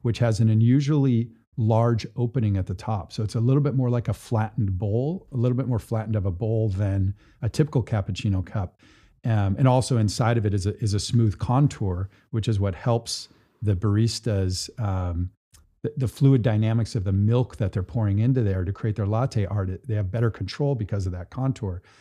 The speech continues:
But what I wanna get at is we opened up the face of the cappuccino cup to create a bigger canvas for the barista as well. So they actually have more room to play in. And that was one of the key elements of this design.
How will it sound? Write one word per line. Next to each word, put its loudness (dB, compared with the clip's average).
But 0
what 4
I 6
wanna 4
get 2
at 2
is 0
we 0
opened 4
up 0
the -2
face 0
of -2
the -2
cappuccino -2
cup -4
to -6
create -2
a -4
bigger 0
canvas -2
for -8
the -2
barista -4
as -2
well. -2
So -8
they -4
actually -4
have -4
more 4
room 4
to -2
play -2
in. -8
And 2
that 2
was 2
one 4
of 2
the 0
key 0
elements 0
of -4
this -8
design. -6